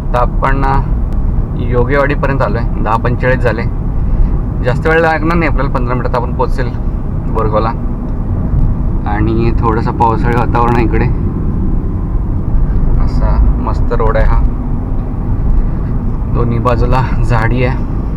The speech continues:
आणि आता थोडा थोडा पाऊस पडून गेला ना, त्यामुळे सगळीकडे हिरवं हिरवं दिसायला लागले आता. इकडे तसं माळ आहे पुढे, पण, अ, पाऊस पडून गेला त्यामुळं बऱ्यापैकी हिरवं झालं आता. तर, अ, सुरू आहे आपला प्रवास. एक, अ, पाच दहा मिनटातच आपण पोहोचेल असं वाटतंय.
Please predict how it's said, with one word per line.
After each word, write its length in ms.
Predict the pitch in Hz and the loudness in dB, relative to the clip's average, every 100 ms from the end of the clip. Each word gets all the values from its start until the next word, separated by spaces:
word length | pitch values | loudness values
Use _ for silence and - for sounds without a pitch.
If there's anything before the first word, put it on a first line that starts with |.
| - - - - | -2 -2 -2 0
आणि 340 | - - 110 | 0 0 -2
आता 160 | 107 107 | -2 -2
थोडा 280 | 127 120 139 | 0 0 2
थोडा 80 | 143 | 2
पाऊस 220 | 139 151 | 2 4
पडून 220 | 165 151 | 2 2
गेला 180 | 151 127 | 0 0
ना, 80 | 123 117 - 117 | 0 -2 -2 -2
त्यामुळे 240 | 117 123 | -2 0
सगळीकडे 380 | 123 123 127 131 | 0 0 0 0
हिरवं 220 | 120 120 | 2 2
हिरवं 240 | 123 123 | 2 2
दिसायला 260 | 127 - 107 | 2 0 -2
लागले 180 | 104 104 | -2 -2
आता. 140 | 107 107 - - - - - | -2 0 0 0 0 0 0
इकडे 180 | - - - | 0 0 0
तसं 160 | 131 | 0
माळ 240 | 147 147 165 | 2 2 2
आहे 100 | 156 | 0
पुढे, 220 | - 131 180 - - | 0 0 -2 -2 -2
पण, 240 | 120 120 120 | -2 -2 0
अ, 280 | 117 120 123 | 0 0 0
पाऊस 260 | 151 127 | 0 0
पडून 240 | - 139 139 | 0 -2 0
गेला 180 | 135 | 0
त्यामुळं 380 | 135 139 135 139 | 0 0 0 0
बऱ्यापैकी 440 | 131 127 127 147 131 | 0 0 0 -2 -2
हिरवं 240 | 123 113 | 0 0
झालं 220 | 110 104 | 0 0
आता. 160 | 104 - - - - - - - - - - - - - 110 | -2 -2 -2 -2 -2 -4 -2 -2 0 2 2 4 4 4 4
तर, 180 | 117 | 4
अ, 180 | 127 - | 4 4
सुरू 240 | - - 156 | 4 4 2
आहे 100 | 147 | 2
आपला 160 | 151 | 2
प्रवास. 480 | 156 - 123 131 127 | 0 -2 0 0 0
एक, 200 | 131 131 | -2 0
अ, 140 | 131 131 - - 117 | 0 0 0 -2 0
पाच 180 | 117 | 2
दहा 80 | 123 | 2
मिनटातच 300 | 131 123 143 | 2 2 2
आपण 320 | 131 117 123 127 - - - - - - - - - - - - | 0 -2 -2 -2 -2 -2 0 0 0 -2 0 -2 0 0 2 2
पोहोचेल 420 | 123 113 110 131 | 2 0 0 0
असं 180 | 120 123 | 0 0
वाटतंय. 360 | 120 104 - | 2 2 0